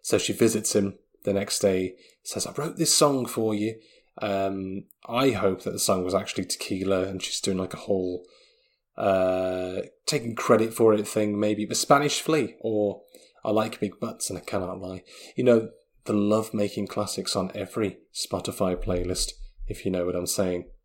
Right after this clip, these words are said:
Peggy bids a tearful farewell to Richard,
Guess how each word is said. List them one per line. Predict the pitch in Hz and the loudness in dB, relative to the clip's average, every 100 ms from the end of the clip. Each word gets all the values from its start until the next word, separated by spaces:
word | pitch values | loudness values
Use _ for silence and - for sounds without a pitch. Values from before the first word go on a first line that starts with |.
| _ _ _ _ _ _ _ _ - | _ _ _ _ _ _ _ _ 6
Peggy | 139 147 | 6 6
bids | 120 110 110 | 6 6 6
a | 113 101 | 4 4
tearful | 98 110 107 120 127 127 - | 4 4 4 4 0 -2 -4
farewell | - 101 107 98 92 92 92 | 2 4 4 2 0 -2 -6
to | - | -6
Richard, | 92 92 - 101 85 | -2 -2 -2 -2 -4